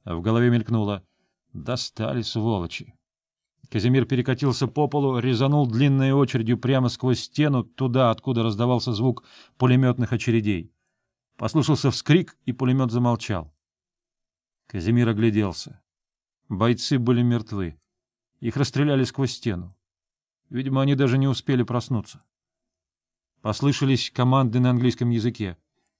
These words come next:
Казимир мгновенно выпустил остатки рожка в ту сторону, и очередная команда оборвалась на полуслове. Он успел отбросить П П Ш, достать Т Т и перекатиться за башнеобразную конструкцию,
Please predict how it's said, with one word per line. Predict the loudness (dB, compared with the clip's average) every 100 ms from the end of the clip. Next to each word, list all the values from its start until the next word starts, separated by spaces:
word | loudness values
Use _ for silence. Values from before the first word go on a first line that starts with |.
| _ _ _
Казимир | -2 2 4 4
мгновенно | 4 4 4 4 4
выпустил | 4 2 0 0 -2
остатки | -2 -2 -4 -2
рожка | -2 0 0
в | 0
ту | -2
сторону, | -4 2 4 4 2 -2 _ _ _
и | -8 -4
очередная | -2 2 4 6 6 4
команда | 4 4 6 6 4 2
оборвалась | 4 4 4 2 0
на | -2
полуслове. | 0 -2 -2 -2 -4 -8 -18 _ _ -6
Он | 0 0
успел | 2 4 4
отбросить | 4 2 2 0
П | 0
П | 0
Ш, | 0 2
достать | 2 -2 -2 -2 -2
Т | -2
Т | 0 0
и | 0 -2
перекатиться | -2 -2 -2 -2 -2 -2
за | 0 0
башнеобразную | 0 0 0 2 0 0 0 -2
конструкцию, | -2 -4 -2 -2 -2 -8 -10